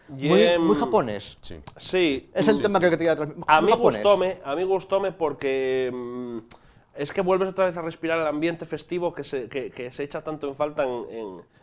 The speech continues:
Speaker 2: en esta nueva normalidad. Porque en
Speaker 3: Mm.
Speaker 2: esta nueva normalidad, de momento, todos los eventos a los que tengo ido, que yo he ido a todos los que ya ha habido, el, el Metrópoli, bueno,
Speaker 3: Sí.
Speaker 2: Metrópoli no, el Celsius, el Comet Con, todas estas cosas,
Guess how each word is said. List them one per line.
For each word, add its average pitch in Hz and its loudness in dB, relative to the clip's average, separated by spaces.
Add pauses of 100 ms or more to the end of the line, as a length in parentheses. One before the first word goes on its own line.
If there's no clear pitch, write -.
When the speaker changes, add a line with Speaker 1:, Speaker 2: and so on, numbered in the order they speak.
Speaker 2:
en 120 -6
esta 139 -4
nueva 151 2
normalidad. 123 -2
Porque 113 -8
en 143 -2
Speaker 3:
Mm. 180 -4
Speaker 2:
esta 196 -6
nueva 202 -2
normalidad, 175 -2
de 127 -12
momento, 156 -6
todos 151 -4
los 170 -4
eventos 170 -6
a 151 -4
los 147 -6
que 131 -6 (180)
tengo 147 0
ido, 139 -2
que 135 -2
yo 151 2
he 170 4
ido 165 4
a 139 0
todos 143 0
los 139 -4
que 143 -6
ya 139 -2
ha - 0
habido, 135 -4
el, 123 -10 (380)
el 151 -10
Metrópoli, 143 -10
bueno, 127 -6
Speaker 3:
Sí. 113 -10 (120)
Speaker 2:
Metrópoli 123 -6
no, 131 -2 (340)
el 151 -2
Celsius, 156 0
el 135 -2
Comet 143 0
Con, 156 -2
todas 160 -6
estas 156 -8
cosas, 156 -6